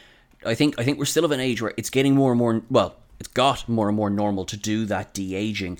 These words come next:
but at the same time, it's, you know,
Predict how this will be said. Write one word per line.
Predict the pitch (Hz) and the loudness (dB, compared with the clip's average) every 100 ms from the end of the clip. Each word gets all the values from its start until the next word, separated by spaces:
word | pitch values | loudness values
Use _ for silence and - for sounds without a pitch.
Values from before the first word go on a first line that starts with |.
| - - _ | -16 -20 _
but | 120 107 101 - - | 2 2 0 -4 -6
at | 98 | -6
the | 98 | -4
same | 104 98 95 | -4 -4 -2
time, | 107 98 98 95 | -2 -2 -2 -6
it's, | 92 87 - - - - _ _ _ _ _ _ _ - | -8 -8 -8 -10 -12 -16 _ _ _ _ _ _ _ -4
you | 117 | 0
know, | 92 | 0